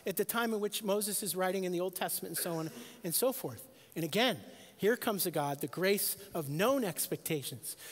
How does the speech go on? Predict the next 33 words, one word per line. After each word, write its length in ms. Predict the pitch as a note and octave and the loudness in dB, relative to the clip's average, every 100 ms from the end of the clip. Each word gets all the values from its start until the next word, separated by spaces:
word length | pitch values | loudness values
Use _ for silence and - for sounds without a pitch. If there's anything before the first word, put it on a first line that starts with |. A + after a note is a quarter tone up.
| - - | -8 0
who 80 | |
says 280 | F3+ E3+ D3 | 2 2 0
who 180 | - D#4+ | 2 2
he 240 | C4+ A#3 | 4 4
is, 240 | F3+ C3 - - | 2 0 -4 -6
who 100 | - | -4
tells 280 | F#3+ B3+ A#3 | 0 2 2
us 120 | A3 | 0
who 140 | - A#3 | 0 -2
we 240 | G#3 E4 | 2 2
are, 240 | B3+ - - - - - - - - - - - | 2 -4 -14 -18 -20 -20 -20 -20 -20 -20 -12 -2
and 160 | F#3+ | 0
who 120 | F3+ | 0
gives 220 | E3 G3 F#3+ | 2 2 2
us 160 | E3 F#3+ | 0 0
a 20 | |
set 580 | - E3+ E3 - - - - - - | 2 2 0 -6 -20 -20 -20 -14 -4
of 140 | D#3 | 0
expectations. 1040 | D#3+ D3+ - D#3 - D#3+ D3 - G#2 - - - - _ - _ _ _ - - _ _ - _ _ _ | 2 0 0 -2 -2 -2 -2 -4 -4 -6 -8 -14 -20 _ -20 _ _ _ -14 -14 _ _ -20 _ _ _
You 100 | G#3 | 4
know, 180 | A3 G3+ - | 6 4 0
I, 120 | G3 - - - - | -4 -4 -14 -20 -2
I 100 | G3+ | 2
would 140 | A#3+ G3 | 2 6
venture 320 | B3 B3 A#3+ | 4 4 2
to 80 | F#3 | 2
say 340 | - F#3 D3+ - - - - - - - - - _ - | 6 6 4 -2 -12 -14 -16 -18 -18 -20 -20 -20 _ -2
that 160 | F3 G3 | 0 2
the 80 | |
gods 300 | G3+ A3+ B3+ | 4 6 6
of 100 | A3+ | 4
our 160 | G3+ G#3 | 4 4
time 380 | - G3+ E3+ | 2 0 0